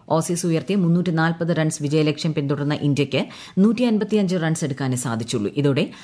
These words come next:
അഞ്ച് മത്സരങ്ങളടങ്ങിയ പരമ്പരയിൽ ഓസ്ട്രേലിയ രണ്ട് ഒന്നിന് മുന്നിലാണ്. സന്തോഷ് ട്രോഫി ഫുട്ബോൾ ഫൈനൽ പോരാട്ടത്തിൽ കേരളം വെസ്റ്റ് ബംഗാളിനെ നേരിടും. നാളെ രാത്രി ഏഴ് മുപ്പതിന് ഗച്ചിബൌളി സ്റ്റേഡിയത്തിലാണ് മത്സരം.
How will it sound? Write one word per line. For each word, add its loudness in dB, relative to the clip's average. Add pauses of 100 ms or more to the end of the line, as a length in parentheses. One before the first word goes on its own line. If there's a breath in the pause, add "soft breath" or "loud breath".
(140 loud breath)
അഞ്ച് 2
മത്സരങ്ങളടങ്ങിയ 0
പരമ്പരയിൽ 2
ഓസ്ട്രേലിയ 0
രണ്ട് 2 (100)
ഒന്നിന് 2
മുന്നിലാണ്. 2 (800 soft breath)
സന്തോഷ് 2
ട്രോഫി -2
ഫുട്ബോൾ 2
ഫൈനൽ 2
പോരാട്ടത്തിൽ 0
കേരളം 2
വെസ്റ്റ് -2
ബംഗാളിനെ 2
നേരിടും. 0 (360 loud breath)
നാളെ 4
രാത്രി 0
ഏഴ് 4
മുപ്പതിന് 2
ഗച്ചിബൌളി 2
സ്റ്റേഡിയത്തിലാണ് 2
മത്സരം. -2